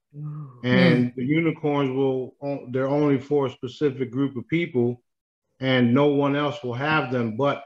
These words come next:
Speaker 2: us, especially my children.
Speaker 1: Whoa.
Speaker 3: If we were to, if we were to meet you down in Florida next month, uh,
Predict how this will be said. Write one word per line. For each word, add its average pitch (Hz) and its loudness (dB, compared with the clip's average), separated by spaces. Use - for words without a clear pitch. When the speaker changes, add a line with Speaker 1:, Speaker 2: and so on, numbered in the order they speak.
Speaker 2:
us, - -8
especially 135 2
my 120 2
children. 98 -2
Speaker 1:
Whoa. 214 4
Speaker 3:
If - 4
we 226 6
were 233 0
to, 226 -2
if 220 0
we 233 6
were 233 6
to 202 4
meet 208 4
you 220 0
down 208 -2
in 180 0
Florida 214 2
next 220 -4
month, 226 0
uh, 190 -6